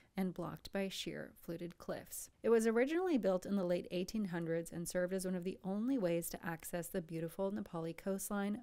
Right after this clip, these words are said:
via land. And in the early days, a similar foot trail linked traditional Hawaiian settlements along this rugged coastline. Located in Patagonia, the awe-inspiring Torres del Paine National Park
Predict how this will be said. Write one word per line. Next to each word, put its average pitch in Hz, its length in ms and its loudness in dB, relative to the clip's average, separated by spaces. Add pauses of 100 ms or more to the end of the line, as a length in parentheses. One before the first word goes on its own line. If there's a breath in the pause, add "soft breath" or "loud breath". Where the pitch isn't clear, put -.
via 175 240 0
land. 180 520 0 (720 soft breath)
And 190 80 4
in 185 60 6
the 185 140 4
early 190 320 6
days, 185 240 6
a 175 60 2
similar 220 360 0
foot - 220 -2
trail 196 260 0
linked 175 220 0
traditional 170 420 -4
Hawaiian 175 460 -2
settlements 202 500 -2
along 165 320 0
this 175 220 -4
rugged 160 340 -4
coastline. - 720 -8 (880)
Located 294 420 10
in 339 140 12
Patagonia, 202 720 8
the 202 140 6
awe-inspiring 190 800 6
Torres 185 320 8
del 175 160 2
Paine 175 260 0
National 170 340 0
Park 160 400 2